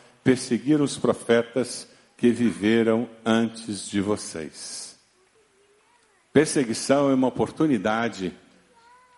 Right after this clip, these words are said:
para nos identificarmos com aqueles que sofreram perseguição no passado.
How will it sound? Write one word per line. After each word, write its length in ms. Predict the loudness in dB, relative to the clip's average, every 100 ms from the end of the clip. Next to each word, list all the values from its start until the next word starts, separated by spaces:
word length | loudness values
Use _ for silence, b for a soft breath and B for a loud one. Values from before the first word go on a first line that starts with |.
| _
para 120 | 2
nos 160 | 4 2
identificarmos 760 | 0 0 0 0 2 2 0 0
com 80 | 0
aqueles 500 | 0 2 2 2 -2
que 120 | -6
sofreram 600 | 0 0 2 2 4 2
perseguição 680 | 0 -2 -2 -4 0 2 2
no 100 | 2
passado. 760 | 0 -4 -2 0 0 0 -4